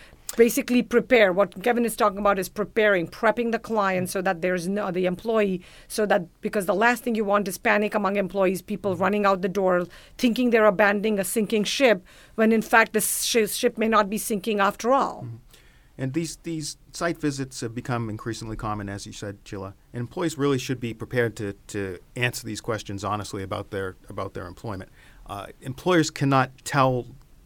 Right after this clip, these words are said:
Speaker 2: their, their workers not to answer questions 'cause that could be considered obstruction of justice. Um, another thing to consider here, um, if you have an ice agent, uh, knock on your door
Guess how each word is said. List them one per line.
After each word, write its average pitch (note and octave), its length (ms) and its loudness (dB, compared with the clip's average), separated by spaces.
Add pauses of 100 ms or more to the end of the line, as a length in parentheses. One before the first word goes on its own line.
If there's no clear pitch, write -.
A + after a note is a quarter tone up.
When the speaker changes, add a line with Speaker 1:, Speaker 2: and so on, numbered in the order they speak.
Speaker 2:
their, A#2 360 0
their A2+ 180 -2
workers G#2+ 420 -6
not G#2+ 360 -2
to G#2+ 100 -8
answer A2 260 -12
questions F#2 460 -8
'cause F2+ 160 -16
that G#2 240 -6
could G#2 160 -10
be G#2 80 -6
considered G2 460 -10
obstruction G#2+ 540 -10
of G2 60 -12
justice. - 520 -6 (580)
Um, G#2 460 -6 (560)
another C#3 480 4
thing C3 260 0
to C3 100 -6
consider B2 460 -4
here, A#2 320 -2 (400)
um, G#2+ 380 -8 (120)
if B2 280 -8
you A2 80 -4
have B2 180 2
an B2 160 -4
ice B2+ 340 -2
agent, A#2 520 -6 (180)
uh, A2+ 360 -16 (180)
knock A2+ 260 0
on A2+ 120 -2
your A2+ 120 -2
door A2+ 380 0